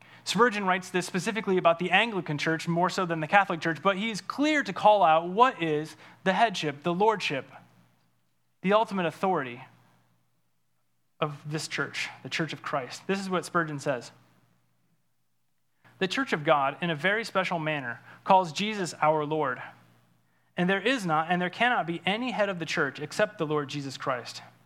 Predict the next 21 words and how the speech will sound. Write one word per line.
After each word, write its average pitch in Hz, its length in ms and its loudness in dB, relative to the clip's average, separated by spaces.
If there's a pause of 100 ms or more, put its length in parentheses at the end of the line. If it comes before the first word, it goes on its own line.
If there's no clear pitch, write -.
(760)
It 208 100 2
is 214 120 0
an 190 100 -4
awful 220 380 4
blasphemy 175 560 2
for 165 160 -6
any 220 200 0
man 196 200 0
on 180 100 0
earth 156 260 -2
to 175 80 -6
call 202 220 4
himself 175 420 0
Christ's 170 340 0
vicar 143 420 -2 (260)
and 165 140 0
the 165 40 0
head 202 200 4
of 170 80 -8
the 143 80 -8
church. 123 400 -6